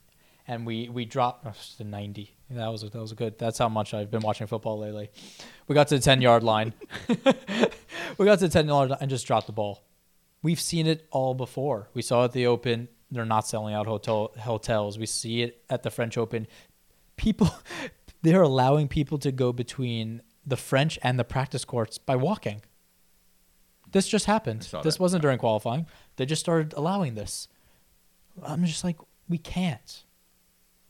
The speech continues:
Speaker 1: Stop faking it. You, you know it's going to come out. Stop faking it." So if you're gonna say, "Hey, players,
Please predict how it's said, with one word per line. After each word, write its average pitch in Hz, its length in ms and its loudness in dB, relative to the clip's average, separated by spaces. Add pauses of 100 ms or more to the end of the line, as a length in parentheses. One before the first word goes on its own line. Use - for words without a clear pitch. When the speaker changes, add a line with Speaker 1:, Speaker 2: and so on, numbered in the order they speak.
Speaker 1:
Stop - 360 -4
faking 254 460 0
it. - 180 -6 (220)
You, 156 180 -2
you 185 180 -4
know 226 160 0
it's - 80 0
going 190 260 0
to 175 60 -2
come 170 180 -4
out. 208 260 -6
Stop 196 240 -6
faking 226 300 -2
it." 135 220 -4 (480)
So 170 120 2
if 160 100 4
you're 185 100 0
gonna 214 140 2
say, 156 500 0 (220)
"Hey, 143 200 0
players, 107 640 -2